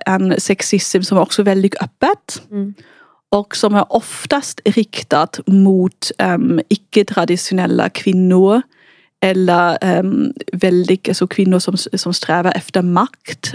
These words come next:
Speaker 1: Eh, kvinnliga politiker till exempel.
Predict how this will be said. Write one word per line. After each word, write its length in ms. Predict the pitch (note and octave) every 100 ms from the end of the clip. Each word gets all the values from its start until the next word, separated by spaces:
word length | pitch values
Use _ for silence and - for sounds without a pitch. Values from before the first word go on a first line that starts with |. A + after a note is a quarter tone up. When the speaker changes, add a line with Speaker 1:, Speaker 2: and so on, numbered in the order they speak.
| -
Speaker 1:
Eh, 420 | F#3+ - F3 D3 G3 - _
kvinnliga 360 | - F#3+ F#3 F#3
politiker 540 | - F#3 G#3 - B3
till 160 | - C#4
exempel. 600 | C4+ C#4 C#4+ - D#4+